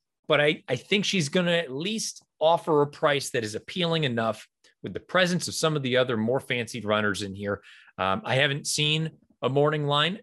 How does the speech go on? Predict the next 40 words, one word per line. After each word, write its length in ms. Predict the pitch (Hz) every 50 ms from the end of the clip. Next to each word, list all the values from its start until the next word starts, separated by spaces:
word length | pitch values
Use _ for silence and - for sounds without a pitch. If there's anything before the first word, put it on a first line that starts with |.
| -
and 80 | 139 127
actually, 380 | 123 117 131 - - 139 156 180
we 160 | 110 104 92
can 160 | - 101 101
look 180 | 110 117 - -
this 160 | 127 107 -
up 160 | 127 - -
very 160 | 139 135 127
quickly, 420 | - - - 196 - - - 85 -
I 80 | 78 80 -
think. 260 | - 170 107 104 - _ _ _ _ _ _ _ _
Let's 120 | - 104 -
try 200 | - - 123 117
to 60 | 110
get 200 | 104 117 113 110
into, 640 | 113 113 113 110 - 110 104 101 98 98 98 98 95 - _ _ _ _ _ _ _ _ -
uh, 220 | 98 95 95 104
Equibase, 680 | - - 120 - - - - - 82 110 180 - - - - _ _ _ _ _ _ _ _ _ _ _ _ _ _ - -
if 160 | - - -
I 180 | 73 73 73 73 -
can 240 | - 71 69 73 _ _ _ _ _ _ _ _ _
do 120 | - 101 92
this 240 | 82 80 78 -
on 160 | 87 82 80 73
the 40 |
fly 380 | 73 - - 80 71 69 67 69
over 220 | 69 71 71 69
here. 320 | 71 71 76 - 170 - _ _ _ _ _ _ _ _ _ _ _ _ _ - - _ _ _ _ _ _ _ - - - _ _ _ _ _ _ -
And 320 | 131 127 139 - - 127
because 340 | 135 131 - 143 135 120 -
I, 260 | - - 151 143 -
I'll 100 | - 147
be 80 | 143 151
very 300 | 139 143 175 185 185 160
curious 420 | - - 160 151 147 147 139 - -
to 60 | 135
see 180 | - - 151 135
the 120 | 117 110
difference 640 | 107 110 139 139 135 - 135 123 113 110 - -
between 680 | - - 110 - - - 135 123 117 110 104 101 95 82